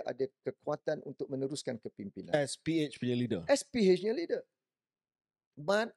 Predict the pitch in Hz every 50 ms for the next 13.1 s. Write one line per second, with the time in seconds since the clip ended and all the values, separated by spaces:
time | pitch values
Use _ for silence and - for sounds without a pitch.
0 | - 160 156 160 143 - - 196 226 254 247 - 220 190 165 135 131 120 120 127
1 | - - _ _ _ _ _ _ _ _ - 127 127 - 135 135 190 185 170 147
2 | - 170 160 147 - 147 143 127 - - 147 147 - - 127 123 - - 127 135
3 | 139 143 165 190 175 139 - 131 - - - - - 127 113 123 - - _ _
4 | _ _ _ _ _ _ _ _ _ _ _ _ _ _ _ _ - 147 147 147
5 | 151 170 226 302 285 208 160 135 139 - - _ _ _ _ _ _ _ _ -
6 | 117 113 117 117 - - 139 139 135 - 139 123 123 127 135 131 139 127 131 123
7 | 110 113 113 - - - 107 107 104 - - 101 _ _ _ _ _ _ _ _
8 | _ _ _ _ _ _ _ _ _ _ _ _ _ _ _ - - - - 127
9 | 113 98 - 156 196 247 269 233 - 175 175 - 160 143 143 - - - 113 107
10 | - - - 104 95 101 123 - - _ _ _ _ - - 135 123 - - -
11 | - 139 135 - - - - - - 123 113 113 - - 165 175 - 160 - -
12 | 156 156 156 156 156 160 - 156 - - 156 170 - - 196 190 196 196 165 147
13 | -